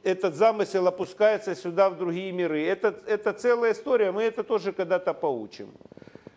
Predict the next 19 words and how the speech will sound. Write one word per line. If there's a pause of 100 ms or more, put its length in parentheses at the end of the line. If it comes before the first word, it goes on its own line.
(220)
В
следующем
уроке
затронем
эту
тему. (320)
Спускается
пониже,
облекается
в
какие-то
силы, (400)
в
какие-то
буквы (300)
и
доходит
до
адресата.